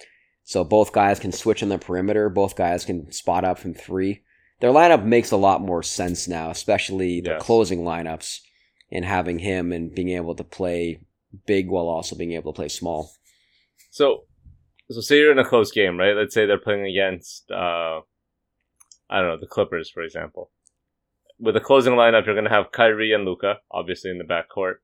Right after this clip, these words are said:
Speaker 2: You're gonna have, we're assuming, Grant Williams in there. Seth Curry,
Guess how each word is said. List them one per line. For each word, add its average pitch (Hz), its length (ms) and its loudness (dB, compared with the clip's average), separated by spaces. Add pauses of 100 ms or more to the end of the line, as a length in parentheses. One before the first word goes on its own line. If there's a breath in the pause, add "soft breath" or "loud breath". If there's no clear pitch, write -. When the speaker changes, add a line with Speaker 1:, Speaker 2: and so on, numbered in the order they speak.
(520)
Speaker 2:
You're 98 100 -10
gonna 98 220 0
have, 95 360 2 (760)
we're 113 180 2
assuming, 147 560 2 (160)
Grant 110 300 -2
Williams 113 540 -2 (440)
in 113 200 -6
there. 110 260 -4 (1400)
Seth - 380 -6 (160)
Curry, 127 460 -8